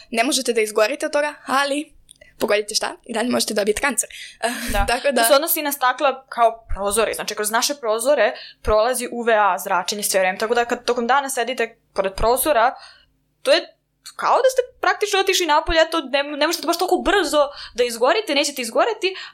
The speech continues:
Speaker 2: ali definitivno da utiče na vašu kožu.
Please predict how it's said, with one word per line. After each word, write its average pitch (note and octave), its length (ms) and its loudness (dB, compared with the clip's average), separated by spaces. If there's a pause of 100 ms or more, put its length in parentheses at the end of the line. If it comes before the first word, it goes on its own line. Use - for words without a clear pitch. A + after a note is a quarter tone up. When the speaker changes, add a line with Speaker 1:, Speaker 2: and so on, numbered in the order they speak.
Speaker 2:
ali C4 200 -14
definitivno F4 680 0
da D#4 120 0
utiče D4+ 380 0
na C4 180 2 (340)
vašu B3+ 280 0
kožu. A3+ 420 0